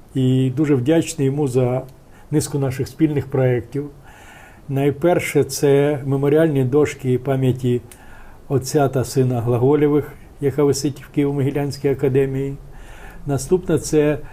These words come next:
е, меморіальна дошка пам'яті Януша Корчика, яку ми відкрили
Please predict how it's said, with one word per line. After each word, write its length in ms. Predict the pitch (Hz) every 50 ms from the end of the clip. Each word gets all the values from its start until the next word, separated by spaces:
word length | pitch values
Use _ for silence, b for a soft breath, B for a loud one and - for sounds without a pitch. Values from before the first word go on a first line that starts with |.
| B B B B - -
е, 140 | 143 139
меморіальна 520 | 131 127 143 139 147 151 151 143 143 143 143
дошка 600 | 131 131 151 151 - - - - 147 135 127 104 B B B B B B B - -
пам'яті 460 | 143 139 135 139 135 127 - 139 131
Януша 380 | 135 139 135 135 131 - 131
Корчика, 540 | 120 127 - 156 156 131 - - 143 - -
яку 260 | 147 143 135 135 156
ми 260 | 143 143 143 147 147 151
відкрили 720 | 147 135 143 139 - - 151 147 143 143 139 143 143 139